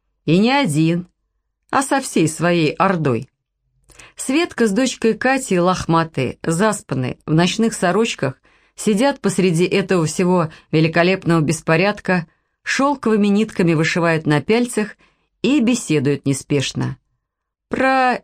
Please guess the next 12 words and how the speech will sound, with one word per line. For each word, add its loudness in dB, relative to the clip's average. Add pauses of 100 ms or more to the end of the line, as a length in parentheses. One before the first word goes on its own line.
элитарную 0
культуру. -6 (840)
«О, 2
говорю, -2 (360)
девочки, -2 (180)
молодцы», 2
говорю. -2 (580)
«В -20
таком 2
бардаке 0
еще -2
хорошо 0